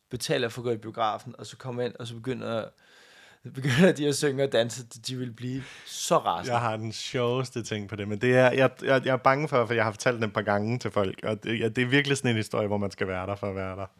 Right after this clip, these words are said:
Speaker 2: Eller for, for det er sjovt.
Speaker 1: Ja.
Speaker 2: Men jeg havde, vi havde sådan en gang en, en, en, en gymnasieklasse, drengene, vi var kun fem i, i klassen, så det er en vildt ligegyldig fakt. Vi var nogen, der var inde og se en film,
Speaker 1: Ja.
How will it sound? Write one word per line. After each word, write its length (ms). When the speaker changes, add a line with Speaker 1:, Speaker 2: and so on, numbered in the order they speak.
Speaker 2:
Eller 160
for, 160
for 160
det 60
er 60
sjovt. 360
Speaker 1:
Ja. 220
Speaker 2:
Men 160
jeg 100
havde, 320
vi 80
havde 200
sådan 180
en 100
gang 220
en, 120
en, 160
en, 220
en 140
gymnasieklasse, 640
drengene, 260
vi 100
var 100
kun 180
fem 220
i, 40
i 240
klassen, 340
så 100
det 120
er 500
en 380
vildt 140
ligegyldig 340
fakt. 280
Vi 100
var 60
nogen, 160
der 60
var 60
inde 100
og 40
se 80
en 80
film, 240
Speaker 1:
Ja. 120